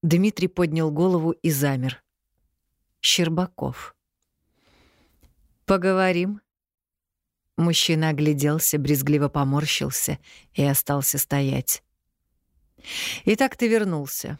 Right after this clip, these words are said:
Леонид Иванович просил передать, что видеть тебя не желает. Хочешь спокойной и долгой жизни? Комната у тебя есть,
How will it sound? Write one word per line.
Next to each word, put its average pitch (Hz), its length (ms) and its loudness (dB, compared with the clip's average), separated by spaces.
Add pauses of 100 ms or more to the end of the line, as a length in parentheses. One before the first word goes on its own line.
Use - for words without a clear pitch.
(760)
Леонид 208 420 2
Иванович 208 500 0
просил 175 360 0
передать, 175 400 2
что - 200 -4
видеть 175 420 0
тебя 165 260 2
не 160 120 2
желает. 151 640 -2 (520)
Хочешь 214 420 -2
спокойной 202 520 0
и - 120 -4
долгой 185 380 2
жизни? 180 440 -2 (960)
Комната 170 460 0
у 160 80 0
тебя 160 240 0
есть, 160 480 -4